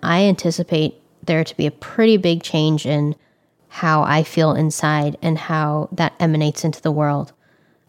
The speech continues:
I hope and think that a marker of success in me making changes here would be the people who are around me will be able to pick up on these different vibes.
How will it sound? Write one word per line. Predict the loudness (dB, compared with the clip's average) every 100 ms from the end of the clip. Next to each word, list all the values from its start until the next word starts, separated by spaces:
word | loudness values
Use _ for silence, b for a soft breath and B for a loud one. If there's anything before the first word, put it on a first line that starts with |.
| -2
I | 0
hope | 4 2 2 0
and | 2 2
think | 4 4 2 -2 -2
that | 0 2 0 0
a | 4
marker | 4 4 4 2
of | 2
success | -2 -2 2 4 2 -2
in | 0
me | 2 2
making | 2 0 -2
changes | -2 -2 0 -2
here | -2 -2 0
would | -2 0
be | 0 0 -2 b b b b b
the | -4
people | 0 4 4 6 6 4 0 -4
who | 2 4
are | 4 4
around | 4 4 4 4
me | 4
will | 4 4
be | 6
able | 4
to | 4
pick | 0 -2 0
up | 2
on | 4 4
these | 2
different | -2 -2 -2 -2
vibes. | -2 -2 -4 -8 -14